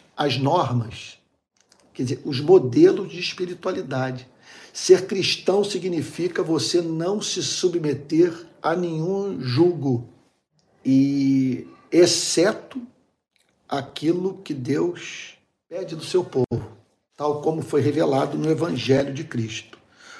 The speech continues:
Porque nós, os fariseus, jejuamos muitas vezes, mas os seus discípulos não jejuam. Vocês estão entendendo, vocês estão percebendo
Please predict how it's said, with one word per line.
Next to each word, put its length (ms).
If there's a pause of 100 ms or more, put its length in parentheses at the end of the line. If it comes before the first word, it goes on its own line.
(140)
Porque 300
nós, 340
os 100
fariseus, 680
jejuamos 540
muitas 280
vezes, 300 (260)
mas 360
os 120
seus 500
discípulos 1000
não 260
jejuam. 640 (1400)
Vocês 160
estão 160
entendendo, 680
vocês 160
estão 200
percebendo 840